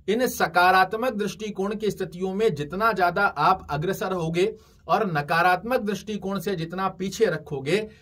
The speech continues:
मेरा विश्वास मानिए, इन पाँच सौ पचास दिन में राहु का नकारात्मक दृष्टिकोण समाप्त होकर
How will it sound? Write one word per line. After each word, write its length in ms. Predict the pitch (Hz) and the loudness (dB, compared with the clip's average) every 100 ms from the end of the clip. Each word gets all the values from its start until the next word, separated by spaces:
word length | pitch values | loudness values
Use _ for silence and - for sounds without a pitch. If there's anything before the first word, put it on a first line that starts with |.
| _ 139 | _ -2
मेरा 220 | 151 185 | 2 4
विश्वास 540 | 147 147 175 202 208 | 2 -2 2 2 2
मानिए, 380 | 185 170 170 202 | -4 -4 -2 -2
इन 160 | 220 190 | 0 -2
पाँच 320 | 160 180 202 | -2 -2 0
सौ 140 | 214 | 0
पचास 420 | 185 165 190 196 | 0 -2 0 0
दिन 240 | 156 160 175 | 0 -4 -4
में 100 | 202 | -2
राहु 340 | 151 156 202 | 2 2 0
का 200 | 220 208 | 0 -2
नकारात्मक 640 | 160 143 170 170 170 196 202 | -2 -4 -2 0 -2 -4 -6
दृष्टिकोण 600 | 160 165 180 175 180 196 | -6 -8 -8 -8 -4 -6
समाप्त 540 | 190 139 165 220 - | -6 -2 2 0 0
होकर 540 | 156 120 117 165 - | -6 -4 -2 -2 -2